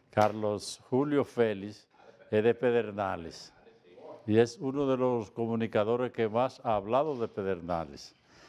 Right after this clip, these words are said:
y de la necesidad de que se implemente por allá un programa de desarrollo. E incluso tiene un libro, un libro impecablemente bello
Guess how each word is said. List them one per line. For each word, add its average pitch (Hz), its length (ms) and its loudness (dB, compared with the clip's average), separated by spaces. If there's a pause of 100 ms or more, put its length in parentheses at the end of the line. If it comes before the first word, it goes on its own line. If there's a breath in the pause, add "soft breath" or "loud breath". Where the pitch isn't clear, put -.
(200 loud breath)
y 110 160 4
de 131 220 4
la 123 140 0
necesidad 117 800 -2
de 123 120 -4
que 117 360 -4 (300)
se - 320 0
implemente 113 680 -2
por 127 180 -2
allá 110 400 0
un 113 120 -8
programa 117 480 -2
de 110 80 -6
desarrollo. 95 720 -2 (840 soft breath)
E 131 240 6
incluso 151 580 -2
tiene 156 260 0
un 175 180 -4
libro, 120 520 0 (800 soft breath)
un 110 140 4
libro 147 500 4
impecablemente 107 1500 -2
bello 90 500 -2